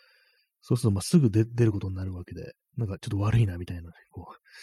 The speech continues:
せっかく聞きに来たのにすぐ今消えちゃった人いるみたいな、なんかそういうふうに思、思われるかなってことをね、こう、感じるんですけども。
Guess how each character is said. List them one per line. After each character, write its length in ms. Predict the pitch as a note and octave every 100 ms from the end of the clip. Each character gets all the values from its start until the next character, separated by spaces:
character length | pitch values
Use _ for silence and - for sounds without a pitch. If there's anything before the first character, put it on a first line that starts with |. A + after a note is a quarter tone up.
| - -
せ 80 |
っ 20 | A#2+
か 100 | B2+
く 60 |
聞 60 | -
き 60 | C3
に 60 |
来 40 | -
た 80 |
の 80 | G#2
に 80 | F#2+
す 160 | - A2
ぐ 80 | F#2
今 200 | F#2 F2 _ -
消 80 |
え 20 | G#2
ち 60 |
ゃ 40 | G2
っ 20 |
た 80 | G#2
人 140 | G2
い 20 |
る 80 | F2+
み 40 |
た 100 | F#2
い 20 | -
な、 140 | - _ _ _
な 80 | -
ん 40 | E2+
か 60 |
そ 140 | - G2+
う 20 |
い 40 |
う 20 |
ふ 20 | F#2
う 0 |
に 60 |
思、 180 | F#2+ G2+
思 260 | A#2 A#2+ A2
わ 60 |
れ 80 | A2
る 60 | F#2
か 100 | F2+
な 80 |
っ 20 | F2
て 100 | -
こ 80 | -
と 100 | D#2+
を 80 |
ね、 80 | D2 - _ _
こ 140 | - _
う、 20 | _ _ _ _ - _ _ _ _ _ _ _ _ _ _
感 120 | G#2
じ 100 | G2
る 80 | F#2+
ん 40 |
で 80 | -
す 80 | -
け 80 | -
ど 100 | -
も。 220 | -